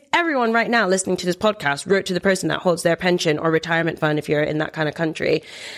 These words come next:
and said, "Can you tell me what I'm investing in that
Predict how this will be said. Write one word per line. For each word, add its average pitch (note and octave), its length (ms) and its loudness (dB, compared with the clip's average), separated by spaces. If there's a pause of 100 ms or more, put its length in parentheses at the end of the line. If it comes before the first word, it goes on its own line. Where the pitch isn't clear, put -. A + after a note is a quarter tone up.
and F3+ 180 2
said, F3+ 400 2 (200)
"Can G3 180 2
you G3 120 2
tell F#3 280 2
me E3 320 2 (180)
what F3 420 0
I'm F3 140 2
investing E3+ 440 2
in D#3 100 0
that D#3 180 0